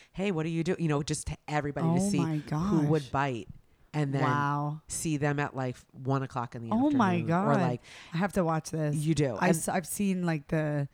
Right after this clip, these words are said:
Speaker 2: on T V, I've seen the, the,
Speaker 1: Yes.
Speaker 2: like, I guess commercial for it.
Speaker 1: And then the last episode focuses on the student who he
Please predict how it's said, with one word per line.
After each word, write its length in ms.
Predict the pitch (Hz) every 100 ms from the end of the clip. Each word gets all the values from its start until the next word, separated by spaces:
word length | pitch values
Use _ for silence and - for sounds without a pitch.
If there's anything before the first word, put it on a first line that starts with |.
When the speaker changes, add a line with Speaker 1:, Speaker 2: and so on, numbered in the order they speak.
| -
Speaker 2:
on 180 | 180 165
T 200 | - 170
V, 300 | 156 156 151
I've 100 | 135
seen 280 | - 151 143
the, 80 |
the, 220 | 139 - 156
Speaker 1:
Yes. 200 | 151 143
Speaker 2:
like, 180 | 147 -
I 60 |
guess 180 | 156 151
commercial 440 | - 143 143 - 135
for 180 | -
it. 160 | - -
Speaker 1:
And 100 | 156
then 140 | 151 147
the 80 |
last 320 | 147 139 147 139
episode 480 | 135 143 - 131
focuses 480 | - 131 - 131 123
on 300 | 127 123 117 - 143 135 - 135
the 100 | 127
student 520 | - 131 117 104 -
who 140 | 117
he 340 | 113 113 104